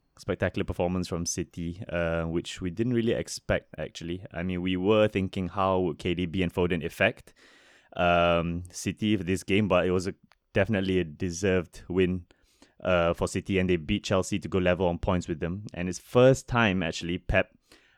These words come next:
uh, beat Tuchel in his four meetings, uh, in the past. So this was a very different game to the Liverpool one. It was more like a tactical showdown.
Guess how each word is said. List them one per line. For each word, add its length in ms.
uh, 140
beat 220
Tuchel 340
in 80
his 100
four 240
meetings, 600
uh, 220
in 100
the 80
past. 380
So 420
this 220
was 100
a 60
very 160
different 360
game 240
to 80
the 60
Liverpool 400
one. 220
It 40
was 120
more 180
like 220
a 80
tactical 500
showdown. 800